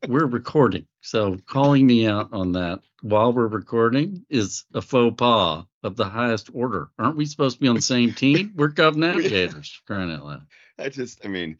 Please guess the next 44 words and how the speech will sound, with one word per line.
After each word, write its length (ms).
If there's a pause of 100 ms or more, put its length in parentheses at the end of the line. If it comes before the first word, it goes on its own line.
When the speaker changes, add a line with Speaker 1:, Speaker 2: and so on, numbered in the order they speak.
(140)
Speaker 2:
if 140
you 180
ranked 380
all 240
the 120
members 420
of 80
the 80
House 240
of 80
Representatives 840 (380)
on 300 (100)
most 400
well-known 460
to 100
least 320
well-known, 320
he's 160
gotta 220
be 140
in 100
the 80
bottom 340
ten. 400 (280)
Speaker 1:
I 100
agree 260
with 160
you. 140
He 420
wasn't 320
well-known 560
until 300
now. 480 (300)
Now 260
Speaker 2:
Hmm. 80
Speaker 1:
he's 200
very 300
well-known. 680 (600)
And 220
looking 320
into 300
more 240
about 340
him, 320